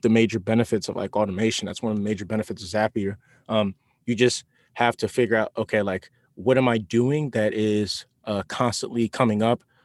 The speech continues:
What am I doing that's repetitive? And if, is there a way to automate that? Can I use technology? Is there a Zap I can make? Like, you wanna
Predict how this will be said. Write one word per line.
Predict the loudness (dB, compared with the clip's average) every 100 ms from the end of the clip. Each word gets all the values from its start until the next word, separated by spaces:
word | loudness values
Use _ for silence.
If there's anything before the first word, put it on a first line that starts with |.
| -6
What | 0
am | 0
I |
doing | 2 2 2
that's | 0 -4
repetitive? | -2 0 2 4 2 -2 -6
And | -4
if, | -4 -6
is | -6 0
there | 2
a | 2
way | 2
to | 0
automate | 0 0 -2 -2
that? | -8
Can | -4
I | -2
use | -2 -2
technology? | -6 -4 -2 -2 -4
Is | -8 -6
there | -6
a | -4
Zap | -2 -2 -4
I |
can | -6 -6
make? | -6 -8 -12 -20 -20 -4
Like, | -4 -4 _ _
you | -2
wanna | 0 0